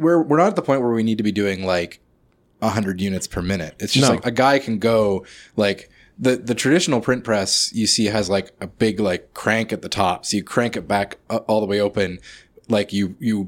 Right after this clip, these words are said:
Speaker 1: put on your ink,
Speaker 2: Yeah.
Speaker 1: lay down your sheet of paper, and then, like, crank the thing down to, like, really press it into the letters.
Speaker 2: Mm-hmm.
Speaker 1: So I think that would work.
Speaker 2: Yeah.
Speaker 1: And we could do that with wood. The problem we'd have to, you'd have to have is that, like, yeah, the wood would have to be very, very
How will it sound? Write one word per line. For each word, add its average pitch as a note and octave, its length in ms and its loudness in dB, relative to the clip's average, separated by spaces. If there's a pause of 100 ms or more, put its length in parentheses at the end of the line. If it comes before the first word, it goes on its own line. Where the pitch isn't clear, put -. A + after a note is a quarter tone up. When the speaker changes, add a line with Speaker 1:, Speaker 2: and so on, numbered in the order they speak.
Speaker 1:
put C3 160 2
on A#2+ 160 2
your A2 120 -2
ink, G#2 420 -4 (300)
Speaker 2:
Yeah. A#2 100 4
Speaker 1:
lay B2 100 2
down A#2+ 160 0
your A2 100 -4
sheet G#2 160 -2
of G2 60 -4
paper, G#2+ 260 0
and G2 140 -2
then, G#2 120 -2
like, G2 240 -4
crank A2 460 -2
the G2+ 100 -6
thing G2 240 -4
down G2 280 0
to, G2+ 40 -4
like, F#2 200 -2
really F#2+ 180 0
press F#2+ 300 -2
it F2+ 80 -6
into F2+ 220 -4
the E2+ 140 -4
letters. F2 520 -4
Speaker 2:
Mm-hmm. A2 320 -2 (120)
Speaker 1:
So - 120 2
I B2+ 40 2
think E3 140 -2
that A#2+ 120 4
would G#2+ 100 2
work. F#2 440 -2 (360)
Speaker 2:
Yeah. D3+ 100 2
Speaker 1:
And B2 100 2
we B2+ 80 0
could B2 80 -4
do C#3 120 4
that C3+ 120 4
with G2+ 140 -4
wood. G2 260 -2
The A2 80 -6
problem D3+ 280 4
we'd C3 100 -2
have A#2+ 100 2
to, G#2+ 320 0
you'd G#2+ 120 -4
have G#2 100 -2
to G#2+ 80 0
have G2 120 0
is F#2 100 -4
that, G2 140 -6
like, F#2+ 220 -6
yeah, F#2 140 -2
the F2+ 100 -4
wood G#2 160 -2
would A#2 80 0
have A#2 120 -2
to - 60 -20
be F#2+ 260 -2 (120)
very, G#2+ 400 -2
very F#2+ 640 -2